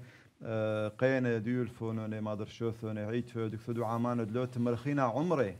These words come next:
بحيلو دالو دلو موث بحاي بس بنقصو حبت كوثة توا كي بمالت معام ومورخ كل حامن خطرم جارب آه، مو دو تلفون أو بتلفون أو بدر بو نحرين كو ثولا هو هي استشوري كو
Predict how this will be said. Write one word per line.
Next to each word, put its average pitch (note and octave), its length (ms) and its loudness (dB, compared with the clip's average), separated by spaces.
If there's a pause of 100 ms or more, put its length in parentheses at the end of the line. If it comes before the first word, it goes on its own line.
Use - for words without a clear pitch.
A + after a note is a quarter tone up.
(180)
بحيلو A#2+ 320 2
دالو B2+ 340 4
دلو C3+ 220 0
موث B2+ 320 2
بحاي C#3+ 380 0
بس B2+ 200 -2 (340)
بنقصو C#3 340 0
حبت C3 340 2
كوثة B2 260 -2
توا B2+ 240 0
كي B2+ 140 -4
بمالت A#2+ 340 -2
معام B2 360 2
ومورخ C3 440 0
كل C#3+ 100 -2
حامن C3 320 0
خطرم B2 340 -2
جارب B2 380 2 (600)
آه، A#2+ 180 2
مو C#3 200 6
دو C3+ 120 2
تلفون C3 480 0
أو C3+ 60 0
بتلفون B2 520 0
أو D3+ 80 2
بدر B2+ 200 2
بو B2 140 0
نحرين A#2+ 340 2
كو A#2 180 -2
ثولا B2+ 320 2
هو B2 200 2
هي B2+ 200 4
استشوري A#2+ 480 -2
كو A#2 240 0